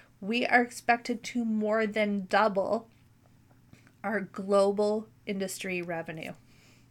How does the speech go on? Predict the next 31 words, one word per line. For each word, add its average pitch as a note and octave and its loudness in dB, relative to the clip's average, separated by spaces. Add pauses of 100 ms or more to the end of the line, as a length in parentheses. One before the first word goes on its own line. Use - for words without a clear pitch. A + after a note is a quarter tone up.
(520)
We G3 -2
are B3 4
worth C4 0 (100)
so - -6
much A#3 -2
money, G#3 -4 (720)
but A#3 6 (360)
I B3 -2
also C#4 0
want F4 4
to E4+ -4
put C4+ -2
this B3 -4
money G3 0
in F#3 -2
perspective. - -8 (300)
So - 0
the C4+ 2
tech D4 2
industry, - -8
for - -4
example, F#3+ -2
is G#3 0
worth A3+ 0
one A3+ 0
point A3+ -4
six - -2
trillion G3 0
dollars G3+ 0 (240)
annually, F#3+ -2 (120)
globally. F#3+ -2